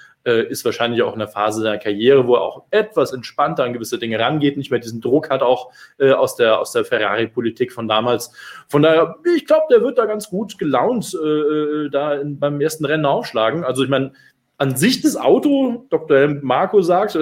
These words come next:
<laughs> noch mehr Mercedes im Feld. Also so schlecht kann die Basis des Autos ja nie sein. Von daher, äh,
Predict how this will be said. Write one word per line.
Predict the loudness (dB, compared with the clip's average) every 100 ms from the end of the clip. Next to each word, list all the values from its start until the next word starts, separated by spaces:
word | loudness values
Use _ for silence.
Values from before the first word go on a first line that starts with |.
| 0
<laughs> | 0
noch | 0 0
mehr | 0 0
Mercedes | 0 0 0 0 0
im | -2
Feld. | 2 4 4
Also | 4 4 2 0 -14 -10
so | 0 0
schlecht | 2 2 2 0
kann | -2
die | 0
Basis | 0 -2 -4
des | -10 -4
Autos | -2 0 -2
ja | -4
nie | -4
sein. | -4 -2 -2 -6
Von | -10 -4
daher, | 0 0 -2 -10 _ _
äh, | -4 -4